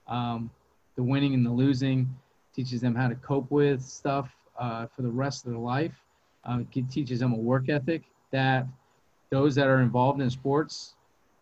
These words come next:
a lot of them go on to higher education, go on to hi-, uh, higher employment, higher salaries, make more money when they're involved in youth sports, uh, especially those that can make it all the way up to high school. It's, it's,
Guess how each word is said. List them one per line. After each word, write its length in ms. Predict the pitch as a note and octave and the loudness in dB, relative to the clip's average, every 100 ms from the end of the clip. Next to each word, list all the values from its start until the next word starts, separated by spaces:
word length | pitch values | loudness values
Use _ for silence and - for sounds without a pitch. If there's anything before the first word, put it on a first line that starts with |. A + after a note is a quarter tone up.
| - | -10
a 80 | A#2+ | -2
lot 260 | B2+ B2+ C3 | 2 2 4
of 100 | B2+ | 2
them 320 | C3+ C3 B2+ B2+ - | 2 2 -2 -6 -4
go 180 | B2 B2 | -2 0
on 220 | C3 C3 | 2 0
to 480 | C3 C#3 C3+ B2+ B2+ _ - | 0 0 0 -2 -4 _ -4
higher 200 | C3+ C3+ | -2 0
education, 800 | B2+ B2 D3 C#3+ C3 C#3+ C#3+ C3 - - | -2 -2 -2 -2 -2 -4 -4 -8 -10 -4
go 80 | B2+ | 0
on 260 | C3 C3+ B2+ | 2 2 0
to 640 | C3 C3 B2+ C3 B2+ B2 - B2+ | -2 2 2 4 2 0 -6 -10
hi-, 100 | C3 _ C3 C3 | -10 _ -18 -12
uh, 220 | A#2+ A2 - | -10 -10 -6
higher 240 | C3+ C#3 | -4 -2
employment, 600 | C3 C3 D3 D3 D3 C#3+ _ _ - | -4 -2 -2 0 0 -4 _ _ -8
higher 160 | C3+ C3 | -4 -4
salaries, 760 | C3 C3+ C#3 D3 C#3+ C#3 - _ _ _ | -2 -2 0 2 0 -2 -10 _ _ _
make 120 | C3 C3 | -6 -2
more 120 | B2+ | 0
money 420 | B2 C3+ D3+ D3 _ _ - | 2 2 0 -2 _ _ -4
when 120 | B2 | 0
they're 100 | B2 | 2
involved 400 | A2+ B2+ C3 C3 | 2 2 2 2
in 120 | B2+ | 2
youth 160 | B2 C3 | 2 0
sports, 600 | C3 C#3 C#3 C#3 - - _ A2 | -2 -2 0 -2 -6 -18 _ -10
uh, 160 | A#2 A2 | -10 -10
especially 440 | - C#3+ C3 C3+ | -8 -4 -2 0
those 240 | B2+ C3 C3 | 2 2 0
that 100 | B2+ | -2
can 140 | A#2+ | -2
make 180 | A#2+ B2 | -2 -2
it 60 | B2+ | -2
all 120 | B2+ | 0
the 60 | |
way 120 | B2 B2 | 0 -2
up 100 | B2 | -4
to 80 | |
high 160 | A#2+ C3+ | -4 -4
school. 360 | C3 D#3+ E3 - _ _ _ _ - | -4 -4 -4 -6 _ _ _ _ -8
It's, 220 | C#3 B2+ D3 | -6 -4 -4
it's, 540 | C#3+ C#3+ C3 - | -2 -2 -4 -10